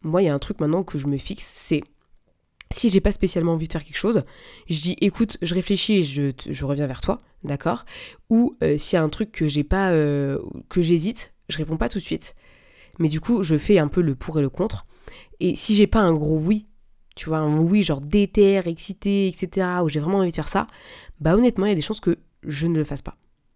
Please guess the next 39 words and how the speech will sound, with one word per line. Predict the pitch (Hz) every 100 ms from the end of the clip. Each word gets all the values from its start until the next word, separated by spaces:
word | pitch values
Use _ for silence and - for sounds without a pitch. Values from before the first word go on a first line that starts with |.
| _ _ _ _
C'est | - 165
vraiment | 185 233
quelque | 185
chose | - 226
que | - 156
j'essaye | 151 170 214
de | 170
mettre | 156 -
en |
place | 156 185 -
au |
fur | - 170
et |
à | 151
mesure | 147 180 -
et |
je | 160
t'invite | 151 151
vraiment | 151 190
à | 156
le |
faire. | - 160 180 - - - -
C'est | - 156
soit | - 233 214
c'est | -
un | 147 131 -
hell | 196 175
yes, | 143 143 160 147 - - -
j'ai | 147
vraiment | 151 156 185
envie | 170
de | 151
le |
faire, | 143 - -
c'est | -
quelque | 156
chose | -
qui | - 143
m'intéresse | 147 160 165 180 165 156